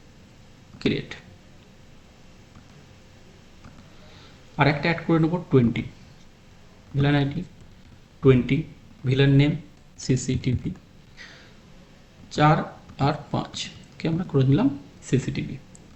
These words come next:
ক্রিয়েট, সেভ। এরপরে ভিলেন কনফিগার করে আমাকে পোর্ট কনফিগে যেতে হবে। তাহলে আমরা কি করেছিলাম, দুই আর তিন, এটা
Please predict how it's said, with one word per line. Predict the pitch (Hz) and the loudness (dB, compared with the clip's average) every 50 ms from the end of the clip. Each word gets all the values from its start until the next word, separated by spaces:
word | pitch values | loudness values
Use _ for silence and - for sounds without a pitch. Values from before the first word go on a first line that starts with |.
| - - - - - - - - - - | -20 -20 -20 -20 -20 -20 -20 -20 -20 -10
ক্রিয়েট, | - 123 - - - - - - - - - - - - - - - - - - - - - - - | -8 -6 -6 -6 -8 -12 -16 -18 -20 -20 -20 -20 -20 -20 -20 -20 -20 -20 -20 -20 -20 -20 -20 -20 -2
সেভ। | - 147 143 143 143 - - - - - - - - - - - - - - - - - - - - - - - - - - - - - - - - 151 | 0 2 2 2 0 -8 -14 -20 -20 -20 -20 -20 -20 -20 -20 -20 -20 -20 -20 -20 -20 -20 -20 -20 -20 -20 -20 -20 -20 -20 -20 -20 -20 -20 -20 -4 -2 -2
এরপরে | 170 - - 185 180 185 165 143 | -2 0 -2 -2 -2 0 0 2
ভিলেন | 139 139 147 160 156 - | 4 6 6 4 4 4
কনফিগার | 147 143 143 - 147 151 160 143 139 | 2 2 2 2 0 2 2 2 2
করে | 151 143 160 151 | 2 0 0 0
আমাকে | 147 165 180 - | 0 -2 -4 0
পোর্ট | - 208 196 202 - - | 2 2 2 2 2 0
কনফিগে | 151 131 - - - - 107 107 | 0 0 0 -2 -2 -2 -2 -4
যেতে | - - 80 80 | -4 -6 -8 -8
হবে। | - - - - - - - - - - - - - - - - _ - - | -8 -10 -12 -16 -20 -20 -20 -20 -20 -20 -20 -20 -20 -20 -20 -20 _ -20 -8
তাহলে | - 160 156 165 | -4 -2 0 2
আমরা | 160 185 170 - | 0 0 -2 -4
কি | 175 170 - | -4 -2 0
করেছিলাম, | 170 170 165 170 156 156 151 135 - 147 | -2 0 2 2 4 4 4 2 2 0
দুই | 147 180 202 240 247 - - - - - | 0 2 2 0 0 -2 -6 -6 -4 -4
আর | - - - - - - | -2 -2 -4 -10 -4 0
তিন, | 160 135 120 113 - - - - - - - - - - 143 | 2 2 2 0 -2 -8 -16 -20 -20 -20 -20 -20 -4 -2 -2
এটা | 135 151 | 0 0